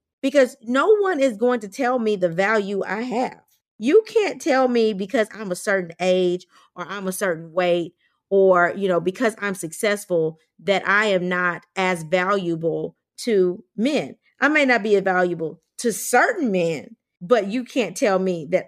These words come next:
I'm not valuable to myself. And you can't tell me that I'm not valuable to someone else. And if people made up in their head what they think about themselves and worked on their own self-esteem, then they would not be so easily influenced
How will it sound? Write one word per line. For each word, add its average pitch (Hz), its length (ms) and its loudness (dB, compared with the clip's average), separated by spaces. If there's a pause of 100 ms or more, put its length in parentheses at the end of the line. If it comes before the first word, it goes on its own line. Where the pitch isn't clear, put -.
I'm 196 180 0
not 175 220 -2
valuable 170 600 -2
to 262 200 -2
myself. 190 800 -2 (200)
And 254 340 4
you 240 120 0
can't 226 280 0
tell 202 180 0
me 196 180 0
that 185 220 -2
I'm 196 220 -8
not 170 220 -6
valuable 180 540 0
to 180 140 -10
someone 180 480 -2
else. 180 460 -8 (100)
And 220 160 2
if 202 120 -4
people 302 360 -4
made 226 320 2
up 220 180 0
in 190 180 -2
their 175 160 -4
head 196 440 0
what 214 320 -2
they 196 140 0
think 214 260 2
about 185 320 -2
themselves 185 640 -2
and 180 160 -2
worked 185 220 -2
on 180 140 -2
their 175 180 -4
own 202 240 -2
self-esteem, 262 720 -4 (220)
then 262 260 4
they 254 160 6
would 220 220 2
not 190 200 0
be 196 140 -4
so 185 320 0
easily 208 500 0
influenced 190 800 -2